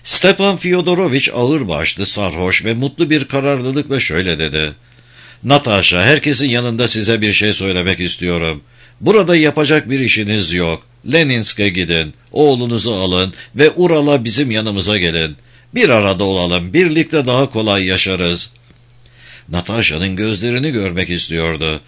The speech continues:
Ama genç kadın başını o kadar eğmişti ki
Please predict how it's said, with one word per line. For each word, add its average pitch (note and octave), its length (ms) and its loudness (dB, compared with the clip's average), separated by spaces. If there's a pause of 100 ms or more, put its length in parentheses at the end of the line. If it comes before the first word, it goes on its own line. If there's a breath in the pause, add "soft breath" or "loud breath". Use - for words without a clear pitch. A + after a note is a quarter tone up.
(260 loud breath)
Ama D3+ 180 2
genç E3 340 0
kadın F#2+ 360 -4
başını B2+ 360 -2
o C3 60 0
kadar G#2 280 -2
eğmişti F#2+ 640 -2
ki F2 240 0